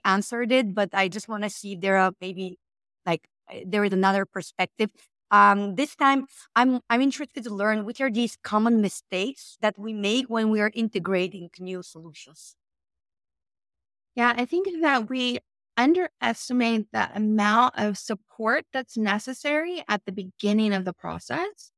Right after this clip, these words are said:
Speaker 2: Um, we think that if we understand it as a team who is gonna be rolling this
Speaker 1: Yeah.
Speaker 2: out, everybody else must understand it.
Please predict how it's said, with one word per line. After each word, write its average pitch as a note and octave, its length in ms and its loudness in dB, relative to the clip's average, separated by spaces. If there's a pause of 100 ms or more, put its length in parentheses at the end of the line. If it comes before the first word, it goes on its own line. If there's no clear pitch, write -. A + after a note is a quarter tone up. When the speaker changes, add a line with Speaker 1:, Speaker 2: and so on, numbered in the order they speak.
(360)
Speaker 2:
Um, A3 540 2
we A3 220 -4
think B3 420 -2
that G3+ 340 0 (360)
if G3+ 240 2
we A#3+ 300 2
understand C#4+ 480 2
it A3 100 0
as G3 240 -2
a F#3 120 0
team B3+ 540 2
who A3+ 160 2
is G3+ 160 -2
gonna F#3+ 160 -2
be F#3 120 0
rolling F#3 300 0
this F3 140 -2
Speaker 1:
Yeah. A3+ 120 2
Speaker 2:
out, B3+ 80 -2
everybody G#3 480 -2
else - 140 -2 (100)
must A#3 180 2
understand F3 580 -4
it. - 280 -4